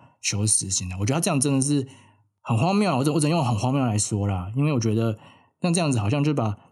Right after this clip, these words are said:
就是这些当成什么，帮，帮助他，帮助他解脱一样。我觉得这样子就会让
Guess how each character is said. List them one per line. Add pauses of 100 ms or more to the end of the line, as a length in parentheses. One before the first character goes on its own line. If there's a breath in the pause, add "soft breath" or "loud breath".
(340 soft breath)
就
是 (560 soft breath)
这
些
当
成
什
么， (380)
帮，
帮
助
他，
帮
助
他
解
脱
一
样。
我
觉
得
这
样
子 (540 loud breath)
就 (1000)
会
让